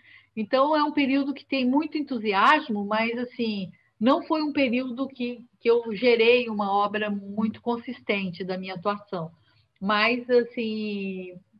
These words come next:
tive muita dedicação, fui professora de sala de aula, o que é fundamental pra você saber o que que é isso, né? Também, no mínimo,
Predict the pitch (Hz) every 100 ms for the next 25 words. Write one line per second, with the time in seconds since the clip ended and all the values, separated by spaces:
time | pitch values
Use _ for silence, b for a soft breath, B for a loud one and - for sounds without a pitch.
0 | - - - _ - 226 214 269 254 247
1 | 262 269 285 - 339 339 214 220 226 190
2 | 214 208 214 226 226 226 - 240 240 233
3 | 277 233 247 208 180 - 208 226 233 b
4 | b 208 202 233 233 247 262 254 254 269
5 | 269 269 302 294 - 349 285 233 294 294
6 | 220 - 196 185 165 165 185 180 196 202
7 | _ _ - 208 196 190 170 185 226 277
8 | 320 247